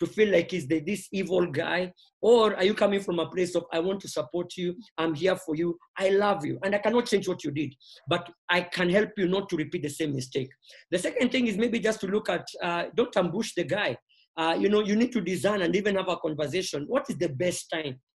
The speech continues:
to have a conversation? I don't know if he's a morning guy, uh, or, uh, an evening person, or it could be maybe, it could be maybe on your Sabbath. Lots of conversations, me and Miriam, will happen on Sabbath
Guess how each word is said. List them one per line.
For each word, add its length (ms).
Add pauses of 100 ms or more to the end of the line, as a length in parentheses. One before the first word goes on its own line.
(240)
to 100
have 160
a 140
conversation? 640 (340)
I 80
don't 160
know 60
if 80
he's 140
a 80
morning 420
guy, 480
uh, 180
or, 260
uh, 220
an 160
evening 400
person, 420 (260)
or 320
it 220
could 160
be 120
maybe, 600 (460)
it 220
could 160
be 40
maybe 220
on 100
your 120
Sabbath. 400 (420)
Lots 240
of 200
conversations, 760
me 60
and 120
Miriam, 340 (260)
will 180
happen 300
on 100
Sabbath 460